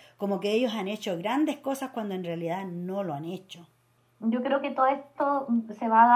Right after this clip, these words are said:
Speaker 2: dar de cuenta en los proces-, en los próximos procesos electorales. Van a ir, esperemos que vayan a ir, eh, evolucionando y que la gente se vaya dando cuenta de esta situación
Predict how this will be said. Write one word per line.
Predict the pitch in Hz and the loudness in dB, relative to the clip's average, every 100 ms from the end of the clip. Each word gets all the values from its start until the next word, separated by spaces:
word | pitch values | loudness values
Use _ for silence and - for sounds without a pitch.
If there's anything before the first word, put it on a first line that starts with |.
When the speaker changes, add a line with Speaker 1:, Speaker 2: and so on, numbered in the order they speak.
| 240 240 | 6 2
Speaker 2:
dar | 233 | -4
de | 220 | -4
cuenta | 214 226 240 254 277 311 - _ | 0 0 0 -2 -4 -8 -16 _
en | 214 214 208 | -6 -4 0
los | 214 208 | -2 0
proces-, | 214 208 226 226 - | -2 -2 -4 -6 -2
en | |
los | 220 196 | -2 -2
próximos | - 262 302 254 226 | -2 -2 -2 -2 -4
procesos | 208 233 | -6 -2
electorales. | 233 220 220 196 208 254 - - _ _ _ - | 0 0 4 6 6 4 -6 -16 _ _ _ -2
Van | 202 214 | 2 4
a | 220 | 4
ir, | 220 226 226 214 - | 2 0 0 -4 -10
esperemos | 190 190 269 339 180 | -6 -2 0 0 0
que | 190 | 0
vayan | 196 202 196 196 | 0 0 -2 -4
a | 196 | -4
ir, | 196 190 196 - _ _ _ | -4 -4 -6 -14 _ _ _
eh, | 180 190 208 | -4 2 4
evolucionando | 220 220 208 214 202 214 262 277 349 - _ _ _ _ | 6 6 4 2 4 4 4 2 0 -4 _ _ _ _
y | 262 233 | -6 2
que | 311 | 4
la | 233 | 4
gente | 233 262 - | 2 -4 -4
se | - | 0
vaya | 208 214 | 2 4
dando | 220 220 208 202 | 4 4 0 -2
cuenta | 202 220 | -4 0
de | 214 | -2
esta | 220 214 | -4 -12
situación | - 175 - 185 233 | -10 -10 -6 -4 -4